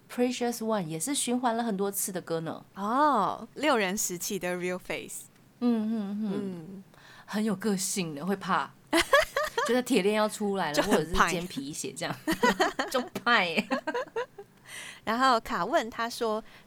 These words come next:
Speaker 2: “Precious One” 跟 “We Just Go Hard” 是最喜欢的歌。
Speaker 1: 哦，最喜欢的歌。
Speaker 2: 啊、“We Just Go Hard” 很新，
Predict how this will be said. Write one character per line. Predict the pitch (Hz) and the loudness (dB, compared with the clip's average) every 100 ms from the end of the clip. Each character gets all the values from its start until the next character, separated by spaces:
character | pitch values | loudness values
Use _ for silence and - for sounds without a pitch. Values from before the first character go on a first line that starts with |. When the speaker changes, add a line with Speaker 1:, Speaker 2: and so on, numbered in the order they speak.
| - | 0
Speaker 2:
“Precious | 294 359 302 277 | 2 4 2 0
One” | 277 269 220 | 0 0 0
跟 | 202 208 208 | -2 -2 -2
“We | 196 226 233 | -2 -2 -4
Just | - 220 214 - | -2 -2 -2 -4
Go | 190 185 190 | -2 -2 -2
Hard” | - 196 175 139 - 196 | -4 -2 -2 -4 -8 -14
是 | - - | -16 -8
最 | - 175 | -6 -4
喜 | 208 226 | -2 0
欢 | 214 | 0
的 | 196 | -2
歌。 | 185 175 170 | -4 -6 -4
Speaker 1:
哦， | |
最 | 165 202 | -2 -2
喜 | - 160 | -6 -8
欢 | 175 170 | -12 -12
的 | 160 | -14
歌。 | - | -12
Speaker 2:
啊、 | 156 | -4
“We | 240 | -2
Just | 285 277 | 0 -2
Go | - 247 | 0 0
Hard” | 247 247 | 2 0
很 | 196 185 160 | 0 -2 -4
新， | 165 - 190 180 185 202 | -6 -6 -6 -6 -8 -10